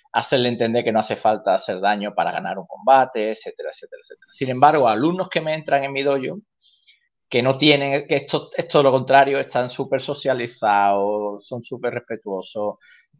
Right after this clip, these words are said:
eh, tienen muchas carencias a lo mejor desde el, de ese jutsu,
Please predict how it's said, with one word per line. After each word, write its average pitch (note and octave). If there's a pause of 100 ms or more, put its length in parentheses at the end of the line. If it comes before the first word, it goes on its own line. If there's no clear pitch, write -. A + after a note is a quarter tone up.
(120)
eh, D#2+ (500)
tienen B2+
muchas C3
carencias A#2+
a A2+
lo A2+
mejor A#2+
desde A2
el, - (160)
de A2+
ese A2
jutsu, D3+